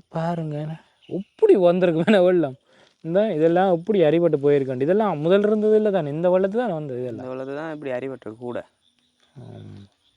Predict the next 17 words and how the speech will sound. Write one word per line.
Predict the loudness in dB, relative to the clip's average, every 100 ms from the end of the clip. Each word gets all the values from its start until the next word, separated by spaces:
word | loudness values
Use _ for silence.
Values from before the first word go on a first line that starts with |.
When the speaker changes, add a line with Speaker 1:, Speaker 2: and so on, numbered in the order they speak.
| _ _
Speaker 2:
அதாவது | -6 -4 -4
மண்ணும் | -4 -4 -2 -4 -6
இப்படி | -8 -6
அடிபட்டு | -4 -2 -4
அடிபட்டு | -6 -8 -12 -14
தான் | -14
உங்களுக்கு | -12 -12 -8
மேடா | -6 -2 -2
வந்திருக்கும். | -2 -8 -14 -14
Speaker 1:
கீழே | -4 -2 -2 -2
பார்க்க | -2 -2 0 0
வந்து | 2 0 0 -2 -4 _ _ _ _ _ 0
பயங்கரமா | 2 2 0 0 0
இருக்கு. | 0 -2
அதாவது | 0 0 0 0
இந்த | -2
நிலைமை, | 0 0 0 -2